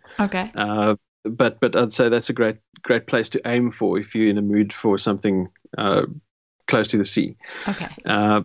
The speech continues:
Speaker 1: And I find
Speaker 2: but, uh,
Speaker 1: sea, seascape, I mean, um, beach towns so interesting 'cause people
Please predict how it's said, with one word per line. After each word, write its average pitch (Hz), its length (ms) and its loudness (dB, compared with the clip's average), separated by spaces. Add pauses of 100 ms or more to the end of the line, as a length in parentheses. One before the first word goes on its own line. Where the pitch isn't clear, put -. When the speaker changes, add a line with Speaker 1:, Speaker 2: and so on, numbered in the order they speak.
Speaker 1:
And 294 140 4
I 370 80 4
find 294 280 4
Speaker 2:
but, 262 100 2
uh, 311 40 8
Speaker 1:
sea, 294 260 4
seascape, 277 640 2
I 208 40 -4
mean, 220 340 2
um, 196 320 2 (460)
beach 277 400 4
towns 185 560 0
so 247 380 2
interesting 220 540 -2
'cause - 200 -4
people 202 720 2